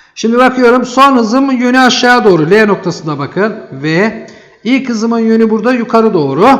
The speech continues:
Önünde eksi olduğu için ters döndürüyorum. O da aşağıya döndü. Ne oldu? Hız değişimi bakın. İki V oldu bölü T süresi. Örneğin iki saniye. İki çarpı V yerine on yazdım arkadaşlarım.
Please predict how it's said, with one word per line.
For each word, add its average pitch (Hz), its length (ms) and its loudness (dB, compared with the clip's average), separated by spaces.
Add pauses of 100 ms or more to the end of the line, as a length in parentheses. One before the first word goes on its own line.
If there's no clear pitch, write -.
(580)
Önünde 233 320 -2
eksi 233 280 -6
olduğu 208 240 2
için 208 240 -4
ters 240 360 -4
döndürüyorum. 185 540 -2
O 220 120 -2
da 202 60 0
aşağıya 156 540 -4
döndü. 165 580 -2 (260)
Ne 240 60 0
oldu? 202 400 2
Hız 180 260 -2
değişimi 180 500 -2
bakın. 214 420 0 (460)
İki 208 320 -8
V 214 180 4
oldu 147 500 -4
bölü 214 560 2 (280)
T 262 240 0
süresi. 131 520 -8
Örneğin 196 340 -2
iki 247 200 -6
saniye. 120 480 -4 (640)
İki 202 260 -8
çarpı 175 480 -2
V 240 100 2
yerine 180 400 2
on 175 240 -6
yazdım 127 420 -6
arkadaşlarım. 120 840 -8